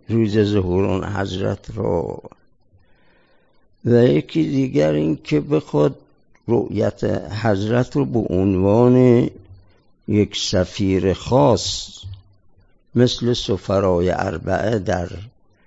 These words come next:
عهد غیبت صغرا، اونگونه بخواد مدعی رؤیت بشه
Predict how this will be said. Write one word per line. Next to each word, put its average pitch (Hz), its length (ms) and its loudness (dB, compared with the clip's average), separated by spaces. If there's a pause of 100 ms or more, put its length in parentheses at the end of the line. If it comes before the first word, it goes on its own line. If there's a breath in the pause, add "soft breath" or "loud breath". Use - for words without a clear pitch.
(320)
عهد 104 460 -2
غیبت 95 460 -2
صغرا، 113 1080 0 (580 soft breath)
اونگونه 117 800 6
بخواد 98 460 0
مدعی 92 680 -2
رؤیت 85 480 -4 (180)
بشه - 500 -8